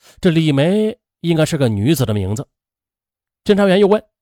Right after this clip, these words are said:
：“你与李梅是什么关系？这么晚了，在她家做什么？”“呃，打麻将嘛，闲着无事儿找事儿做嘛。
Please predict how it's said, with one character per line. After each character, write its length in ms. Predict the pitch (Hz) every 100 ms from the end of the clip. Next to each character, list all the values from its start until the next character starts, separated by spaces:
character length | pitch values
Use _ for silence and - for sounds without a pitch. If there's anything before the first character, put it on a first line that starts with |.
| _ _ _ _ _ _ _ _ _ _ -
：“你 160 | 123
与 100 | 131
李 160 | 156 135
梅 140 | 123
是 80 | 151
什 100 | 143
么 80 | 143
关 180 | 165 120
系？ 180 | 101 82 _ _ _ _ _ _
这 80 | -
么 100 | 135
晚 240 | 110 90
了， 380 | 95 123 131 104 _ _ _ -
在 100 | 120
她 100 | 104
家 140 | 107
做 140 | 107 107
什 100 | 104
么 160 | 120 - _ _ _ _ _ _ _ _ _ _ -
？”“呃， 160 | 101 - _ _ _ _ _ _ _ _ _ _
打 140 | - 123
麻 180 | 120
将 200 | 185 233
嘛， 220 | 139 101 - _ _ _ _ _
闲 360 | - - 151
着 80 | 214
无 180 | 131 196
事 80 | 214
儿 320 | 147 113 _ _
找 140 | - 117
事 120 | 233
儿 60 | 196
做 120 | 117
嘛。 140 | 101